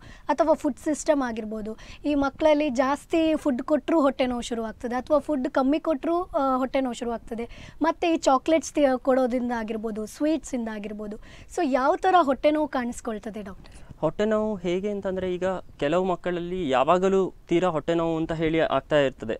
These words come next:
Speaker 2: ಅವರಿಗೆ
Speaker 1: ಹೌದು.
Speaker 2: ಹೇಗೆ ಅಂತಂದ್ರೆ ಈಗ, ಆ, ಶಾಲೆ ಕಾ-, ಶಾಲಾ ಕಾಲೇಜಲ್ಲಿ ಟೆನ್ಷನ್ ಇದ್ರೆ ಅಂಥದ್ದೆಲ್ಲ ಇರುವಾಗ,
Speaker 1: ಹ್ಮ್.
Speaker 2: ಇನ್ನು ಕೆಲವರು ಶಾಲಾ ಕಾಲೇಜ್ ಟೆನ್ಷನ್ ಇಂದಾಗಿ ಹೊಟ್ಟೆ ನೋವು ಅಂತ ಹೇಳೋದಿಲ್ಲ. ಆ ರೀತಿ ಇರುವಾಗ ಅವರದ್ದು ನಾರ್ಮಲ್ ಆಗಿ ಈಗ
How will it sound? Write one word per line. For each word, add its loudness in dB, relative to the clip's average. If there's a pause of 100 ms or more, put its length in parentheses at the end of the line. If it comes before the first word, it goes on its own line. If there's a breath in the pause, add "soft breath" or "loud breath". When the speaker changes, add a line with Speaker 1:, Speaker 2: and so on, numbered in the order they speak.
Speaker 2:
ಅವರಿಗೆ 4
Speaker 1:
ಹೌದು. 4
Speaker 2:
ಹೇಗೆ 6
ಅಂತಂದ್ರೆ 0
ಈಗ, 0
ಆ, -2
ಶಾಲೆ 6
ಕಾ-, 4
ಶಾಲಾ 4
ಕಾಲೇಜಲ್ಲಿ 2
ಟೆನ್ಷನ್ 2
ಇದ್ರೆ 2
ಅಂಥದ್ದೆಲ್ಲ -2
ಇರುವಾಗ, 4
Speaker 1:
ಹ್ಮ್. -4
Speaker 2:
ಇನ್ನು 2
ಕೆಲವರು 6
ಶಾಲಾ 6
ಕಾಲೇಜ್ 4
ಟೆನ್ಷನ್ 4
ಇಂದಾಗಿ 4
ಹೊಟ್ಟೆ 0
ನೋವು 4
ಅಂತ 0
ಹೇಳೋದಿಲ್ಲ. 4
ಆ 6
ರೀತಿ 2
ಇರುವಾಗ 8
ಅವರದ್ದು 6 (300 loud breath)
ನಾರ್ಮಲ್ 8
ಆಗಿ 4
ಈಗ -2